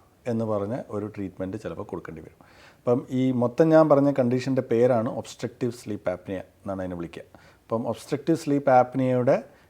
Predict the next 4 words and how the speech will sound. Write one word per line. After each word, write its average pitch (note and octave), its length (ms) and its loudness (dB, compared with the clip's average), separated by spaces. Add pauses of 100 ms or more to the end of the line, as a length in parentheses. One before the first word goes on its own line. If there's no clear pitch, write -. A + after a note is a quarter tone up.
(120)
ഇവാലുവേഷനും B2 800 4 (160)
അതിൻ്റെ A2+ 240 0
ട്രീറ്റ്മെൻറ്റുമാണ് A#2 880 -2 (720)
ഈ A2+ 220 -2